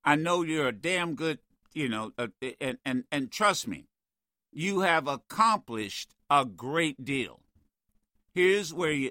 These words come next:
here's where you messed up, brother. You waited to the fucking last minute to talk to us. If you can use the F word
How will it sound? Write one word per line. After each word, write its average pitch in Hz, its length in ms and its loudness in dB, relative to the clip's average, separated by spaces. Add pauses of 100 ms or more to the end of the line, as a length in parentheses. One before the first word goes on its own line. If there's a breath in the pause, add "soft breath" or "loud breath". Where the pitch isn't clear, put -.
here's 190 360 -2
where 160 160 0
you 127 220 -2
messed 123 480 -4
up, 110 180 -4
brother. 85 400 -8 (1800)
You 139 180 -2
waited 156 520 2
to 131 100 -6
the 104 160 -6
fucking 156 600 2
last 135 440 0
minute 120 520 -2
to 135 100 -6
talk - 400 -4
to 73 200 -12
us. - 380 -10 (4000)
If 113 200 -8
you 175 180 -4
can 175 140 -6
use 170 280 -6
the 160 160 0
F 170 200 2
word 175 360 -2